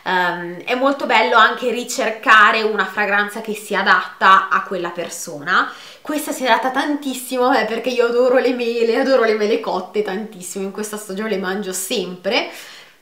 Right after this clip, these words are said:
E appunto è un'idea carina proprio perché c'è anche il gioiello all'interno. In più ad ogni candela prima di essere spedita viene applicato questo fiocchettino, ovviamente a mano,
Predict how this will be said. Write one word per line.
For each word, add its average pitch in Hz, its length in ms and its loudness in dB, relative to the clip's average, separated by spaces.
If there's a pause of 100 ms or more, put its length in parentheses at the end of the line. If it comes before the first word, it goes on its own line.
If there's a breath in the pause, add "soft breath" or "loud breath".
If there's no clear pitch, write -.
(140)
E 269 220 6
appunto 285 360 2
è 277 40 4
un'idea 226 240 0
carina 233 320 0
proprio 208 220 -4
perché 220 260 -6
c'è 208 220 -4
anche 185 340 -2
il 208 300 -4
gioiello 180 420 -4
all'interno. 175 960 -10 (220 loud breath)
In 302 200 -4
più 302 160 0
ad 294 140 6
ogni 247 220 2
candela 233 400 2
prima 220 260 -2
di 208 100 0
essere 208 280 -4
spedita 208 420 -6
viene 208 160 -2
applicato 202 460 -6
questo 214 280 -8
fiocchettino, 196 840 -6
ovviamente 180 420 -6
a 254 60 4
mano, 208 500 0